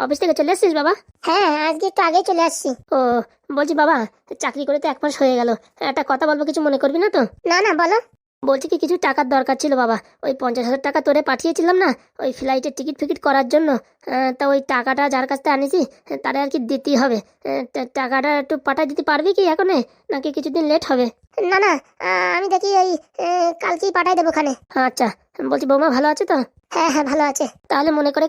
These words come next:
কালকে পাঠিয়ে দিস। ও বাবা, কালকে তো রবিবার, আহ, কালকে হয়তো হবে না, সোমবারে পাঠালে হবে? হ্যাঁ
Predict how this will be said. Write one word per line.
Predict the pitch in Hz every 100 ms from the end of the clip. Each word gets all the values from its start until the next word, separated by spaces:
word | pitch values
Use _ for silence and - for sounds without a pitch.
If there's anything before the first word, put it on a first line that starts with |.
| 311
কালকে | 262 277
পাঠিয়ে | 285 320 269
দিস। | 240 - - -
ও | 381 381 415
বাবা, | 302 254 _ -
কালকে | 311 320 381
তো | 440 392
রবিবার, | 349 339 269
আহ, | - _ - 330 330
কালকে | 311 320 311
হয়তো | 349 415 285
হবে | 302 294
না, | 294 - _ -
সোমবারে | 339 302 339 330
পাঠালে | 339 381 285
হবে? | 440 466 262 _ -
হ্যাঁ | - 349